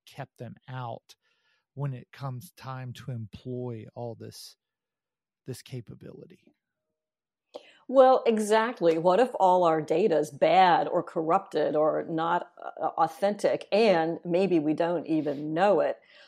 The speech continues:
Speaker 2: So here we are basically saying we're gonna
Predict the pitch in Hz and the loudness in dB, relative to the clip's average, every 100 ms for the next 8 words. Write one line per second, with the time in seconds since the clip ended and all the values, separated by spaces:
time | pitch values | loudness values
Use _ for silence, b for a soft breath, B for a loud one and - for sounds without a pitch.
0 | b _ - - 196 190 - 202 233 262 | b _ -4 8 10 10 6 4 6 6
1 | 302 208 160 165 170 165 247 277 285 - | 8 8 8 6 2 0 -2 0 -2 0
2 | 170 147 151 143 156 156 170 247 277 269 | -2 -2 -4 -8 -2 0 2 0 -2 -4